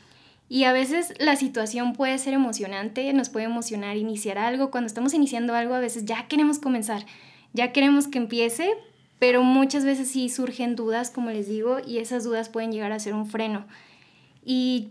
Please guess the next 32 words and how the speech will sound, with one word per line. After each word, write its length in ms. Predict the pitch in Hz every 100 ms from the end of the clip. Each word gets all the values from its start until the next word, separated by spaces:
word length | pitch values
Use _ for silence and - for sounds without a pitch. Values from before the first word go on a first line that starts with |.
| -
puedo 180 | 294 330
decir 640 | 330 277 262 247 247 -
que 720 | 277 285 277 254 202 - - _
junto 500 | _ - 254 247 226
con 160 | 240 226
el 140 | 226
dos 160 | 220 220
mil 220 | 233 240
dieciocho 640 | 262 269 262 262 277 302 294
yo 160 | 254 214
terminé 440 | 233 247 226 214
procesos 600 | 208 226 226 220 240 233
de 380 | 220 208 196 -
años 360 | - 208 220 -
atrás 440 | 214 214 262 330 - - - - _ -
y 140 | 247
entrando 480 | 247 247 247 254 285
el 80 | 302
dos 180 | 294 254
mil 180 | 240
diecinueve, 680 | 240 247 254 233 220 220 226
literal, 640 | 233 226 214 208 208 240 -
inicié 560 | 262 254 226 226 214
con 300 | 208 233 233 -
todo 220 | 233 233 262
lo 120 | 262
nuevo 300 | 240 226 226
que 120 | 226
Dios 200 | 214 214
tenía 300 | 214 214 208
para 180 | 220 208
mí. 260 | 202 233